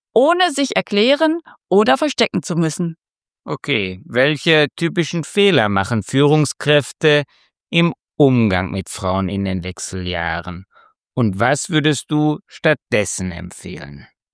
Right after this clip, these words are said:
Speaker 1: Der größte Fehler ist das Schweigen. Viele Führungskräfte handeln,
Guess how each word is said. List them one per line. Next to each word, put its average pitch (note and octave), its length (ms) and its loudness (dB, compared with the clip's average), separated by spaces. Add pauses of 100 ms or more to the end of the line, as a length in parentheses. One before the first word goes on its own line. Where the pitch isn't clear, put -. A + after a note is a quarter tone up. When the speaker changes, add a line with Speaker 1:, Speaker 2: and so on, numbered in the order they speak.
(320)
Speaker 1:
Der B3+ 120 2
größte E4 460 0
Fehler B3 600 4
ist - 200 -2
das A#3 120 2
Schweigen. E3 580 0 (440)
Viele C4+ 380 2
Führungskräfte C4 960 0
handeln, C4+ 480 2